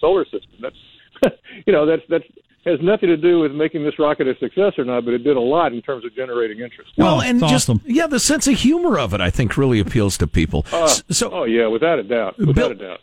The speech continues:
Speaker 2: Bill Harwood's online, C B S News space consultant. Bill, I don't, I, how, uh, comfortable are you waxing philosophical about, uh, why this all means something to, to the country or,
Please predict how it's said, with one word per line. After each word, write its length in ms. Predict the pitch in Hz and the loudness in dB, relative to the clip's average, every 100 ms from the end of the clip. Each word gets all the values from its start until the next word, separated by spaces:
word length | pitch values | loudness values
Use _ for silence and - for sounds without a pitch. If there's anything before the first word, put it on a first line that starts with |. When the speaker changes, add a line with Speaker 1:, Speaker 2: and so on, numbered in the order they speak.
| 131 | -4
Speaker 2:
Bill 180 | 147 220 | -2 0
Harwood's 340 | 196 196 113 | 0 0 0
online, 400 | 117 104 101 104 | 0 0 0 0
C 140 | - 143 | 0 2
B 100 | 127 | 2
S 140 | 110 | 0
News 160 | 127 113 | 0 0
space 300 | - 131 - | 0 -2 0
consultant. 480 | 113 - 104 104 | -2 0 0 0
Bill, 160 | 110 262 | -2 -2
I 100 | 330 | -2
don't, 100 | 311 | -2
I, 260 | 269 - - | -2 -2 -2
how, 340 | 214 262 339 | 0 0 0
uh, 140 | 269 247 | 0 -2
comfortable 420 | 240 240 214 208 | -4 -2 0 2
are 160 | 202 | 2
you 220 | 202 196 147 | 0 0 0
waxing 520 | 156 170 - 180 135 | 0 0 0 0 0
philosophical 840 | - 143 135 147 123 113 98 101 | 0 0 0 0 0 -2 0 2
about, 280 | 95 104 101 - - - - | 2 0 -2 -8 -20 -12 -2
uh, 180 | 98 92 | 0 2
why 380 | 95 120 127 | 2 2 0
this 300 | 123 110 101 - | 0 0 0 0
all 480 | 110 107 104 95 92 | 0 0 2 0 0
means 760 | 107 92 101 113 117 107 95 | 0 2 2 2 2 2 2
something 540 | - - 78 - 73 80 | 0 0 -4 -4 -4 -2
to, 240 | - 90 | -2 -2
to 180 | - 117 | -2 -2
the 100 | 95 | -2
country 560 | - 131 120 117 101 95 | -2 -2 -2 0 2 2
or, 220 | 80 | 0